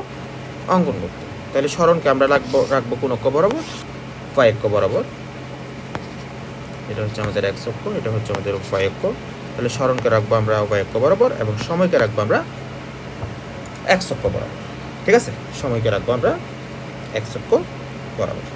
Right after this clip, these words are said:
So আমাদের প্রথমত যেটা করতে হবে এখন সেটা হচ্ছে, আচ্ছা ওরা একটা শর্ত তোমাকে বলে দিবে, ধরো এই শর্তটা বলে দিল যে হচ্ছে u is equal to zero এবং ত্বরণ হচ্ছে কি, মনে করো কনস্ট্যান্ট,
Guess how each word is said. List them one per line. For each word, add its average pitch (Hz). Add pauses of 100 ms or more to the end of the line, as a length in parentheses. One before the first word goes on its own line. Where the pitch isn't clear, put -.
(720)
So 98 (800)
আমাদের 170
প্রথমত 175
যেটা 180
করতে -
হবে 98
এখন 220 (480)
সেটা 110
হচ্ছে, - (480)
আচ্ছা 117
ওরা 165
একটা 180
শর্ত - (120)
তোমাকে 135
বলে 139
দিবে, 98 (460)
ধরো 117 (180)
এই 135
শর্তটা 139
বলে 120
দিল 120 (240)
যে 120
হচ্ছে 110 (140)
u -
is 117
equal 123
to 123 (100)
zero 123 (720)
এবং 107 (400)
ত্বরণ 135
হচ্ছে -
কি, 156 (1200)
মনে 104
করো 151 (120)
কনস্ট্যান্ট, -